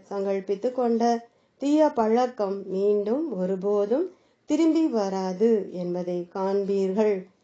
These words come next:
நான் கூறுவதை திரும்ப கூறுங்கள். "நான் என் உணர்வு நிலைக்கு மறு வடிவம் அளிப்பேன். நான் ஒரு புதிய மனிதன்.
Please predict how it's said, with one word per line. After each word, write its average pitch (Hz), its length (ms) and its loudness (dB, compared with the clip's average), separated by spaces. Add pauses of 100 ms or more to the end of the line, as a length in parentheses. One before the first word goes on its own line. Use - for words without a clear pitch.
(280)
நான் 214 340 0
கூறுவதை 208 720 0
திரும்ப 247 360 -2
கூறுங்கள். 226 760 -2 (340)
"நான் 247 400 4 (140)
என் 214 520 0
உணர்வு 214 580 0
நிலைக்கு 226 760 -2
மறு 190 500 -2
வடிவம் 185 600 0
அளிப்பேன். 190 1000 0 (800)
நான் 254 320 0
ஒரு 202 220 2
புதிய 190 440 -2
மனிதன். 190 680 0